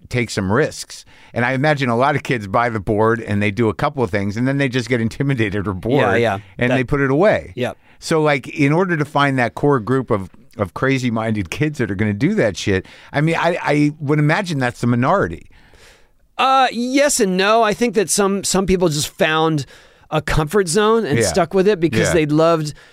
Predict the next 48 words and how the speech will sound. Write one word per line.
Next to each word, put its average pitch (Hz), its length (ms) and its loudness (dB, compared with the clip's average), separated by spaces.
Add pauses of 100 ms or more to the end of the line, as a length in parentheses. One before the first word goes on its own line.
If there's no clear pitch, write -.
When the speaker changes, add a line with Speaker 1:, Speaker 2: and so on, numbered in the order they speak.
(120)
Speaker 2:
they 220 160 2
loved 269 320 0
the, 147 340 2
the 135 380 0
culture 160 420 2
around 101 380 -4
it - 200 -16
Speaker 1:
Yeah, 90 280 -2
yeah. - 240 -20
Speaker 2:
as 156 180 0
much 185 220 2
as 170 120 0
they 156 120 4
loved 127 400 0 (100)
the 127 160 -2
skating 110 420 -2
aspect 98 400 -10
of 95 180 -8
it. 82 140 -12
Speaker 1:
Well, 190 120 2
it's - 100 -4
like, 190 180 0
I 175 120 0
like 196 280 0
that 143 220 0
in 135 80 -2
the, 135 200 0
that 127 200 0
it 117 140 -6
put 143 180 -8
in 127 160 0
the 120 80 2
movie, 123 320 2 (220)
even 120 220 0 (120)
when, 117 200 -2
when 113 260 -4
your, 107 240 -2
when 107 240 -4
your 107 100 -2
dad 123 320 0
was, 104 260 -6 (100)
like, 101 200 -4 (160)
running 107 460 -2
those 92 260 -6
tournaments 139 540 -2
and 95 100 -4
stuff, 101 360 0
that 107 260 -2